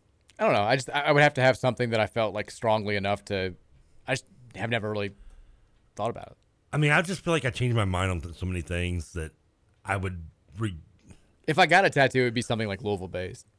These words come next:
Speaker 1: But I've never had just the urge to.
Speaker 2: I sw-, I, I swore years ago that I,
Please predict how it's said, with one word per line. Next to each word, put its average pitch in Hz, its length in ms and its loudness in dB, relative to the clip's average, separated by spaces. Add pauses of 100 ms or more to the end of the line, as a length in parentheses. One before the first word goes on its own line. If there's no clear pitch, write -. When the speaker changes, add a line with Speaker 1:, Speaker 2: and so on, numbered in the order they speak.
(320)
Speaker 1:
But 127 120 -2
I've 113 100 -2
never 120 180 2
had 113 280 0
just - 160 -16
the 90 100 -8
urge 95 260 -8
to. 95 220 -12 (320)
Speaker 2:
I 117 120 2
sw-, - 340 -12
I, 107 260 2
I 127 100 0
swore 160 460 0
years 110 400 -2
ago 90 640 -2 (640)
that 95 440 -2
I, 92 180 0